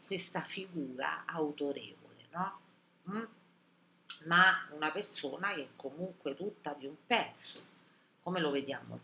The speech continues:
Papa? Che non se, non se scuce mai, che sta sempre lì tutto impettito, fermo,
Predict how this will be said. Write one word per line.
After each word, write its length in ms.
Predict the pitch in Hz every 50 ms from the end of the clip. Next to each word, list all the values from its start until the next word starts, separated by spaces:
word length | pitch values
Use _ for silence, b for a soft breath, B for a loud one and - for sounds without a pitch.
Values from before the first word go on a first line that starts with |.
| -
Papa? 380 | - 139 123 117 117 113 113 117
Che 200 | 117 151 170 175
non 280 | 170 165 143 139 135 -
se, 380 | - - - 143 135 135 131 B B B B B B -
non 140 | 151 160 156
se 200 | - - - 175
scuce 540 | 170 - - - - 208 202 - - 175 160
mai, 580 | 156 185 - 226 190 156 139 131 135 135 127 120
che 120 | 120 135 135
sta 220 | - - - 151
sempre 580 | - - - - 170 160 160 160 - - 151 147
lì 440 | 143 143 143 156 180 175 170 - -
tutto 420 | - 160 175 175 - - - 156 143
impettito, 920 | - - - 151 147 - - - - 170 180 180 175 156 - 156 143 143
fermo, 800 | - - 160 160 170 175 170 143 160 156 151 147 143 143 143 B